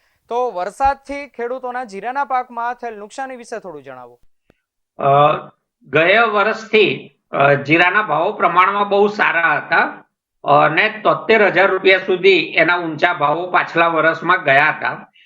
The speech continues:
Speaker 2: એને કારણે, અ, આ સિઝનમાં ગુજરાતમાં જીરાનું વાવેતર લગભગ બમણું થયું હતું. ખેડૂતોએ ખૂબ પ્રમાણમાં જીરાનું વાવેતર કર્યું હતું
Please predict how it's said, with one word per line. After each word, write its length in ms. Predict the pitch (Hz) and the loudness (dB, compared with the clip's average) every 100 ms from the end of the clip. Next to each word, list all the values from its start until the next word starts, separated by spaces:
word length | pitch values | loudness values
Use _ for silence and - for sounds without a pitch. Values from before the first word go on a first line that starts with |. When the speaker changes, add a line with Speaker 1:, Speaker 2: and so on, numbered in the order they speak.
| _ _ _ - | _ _ _ -4
Speaker 2:
એને 280 | 143 139 185 | -2 2 0
કારણે, 720 | 247 185 160 180 156 104 - _ _ _ _ 131 | 0 -2 -2 -4 -8 -12 -18 _ _ _ _ -8
અ, 40 | 135 131 135 - _ _ _ _ _ | -4 -2 -4 -8 _ _ _ _ _
આ 120 | 165 208 214 | -2 0 -2
સિઝનમાં 760 | 190 180 190 170 120 - - _ _ _ | 0 2 2 -2 -6 -8 -12 _ _ _
ગુજરાતમાં 840 | 151 147 170 185 185 185 214 214 | -2 2 4 2 0 2 2 0
જીરાનું 520 | 127 135 165 202 220 180 | -2 0 0 0 -2 -2
વાવેતર 540 | 156 160 165 196 202 | -2 -2 -2 0 0
લગભગ 760 | 160 127 123 123 196 208 - - | -2 -4 -4 -2 -2 -2 -10 -10
બમણું 560 | 151 160 165 190 190 165 | 2 2 4 4 2 2
થયું 320 | 139 135 135 | 0 -2 -2
હતું. 340 | 135 196 - - _ - | -2 -2 -2 -14 _ -2
ખેડૂતોએ 460 | 160 175 202 202 196 | 2 4 4 4 2
ખૂબ 300 | 196 226 - | 0 -4 0
પ્રમાણમાં 540 | 180 160 170 170 190 | 0 2 0 0 -4
જીરાનું 440 | 143 139 160 175 175 | -2 0 0 -2 -2
વાવેતર 460 | 143 156 160 165 | -2 -2 -2 -4
કર્યું 520 | - - 147 165 143 131 | -2 0 0 0 0 -2
હતું 380 | - - - | -4 -8 -8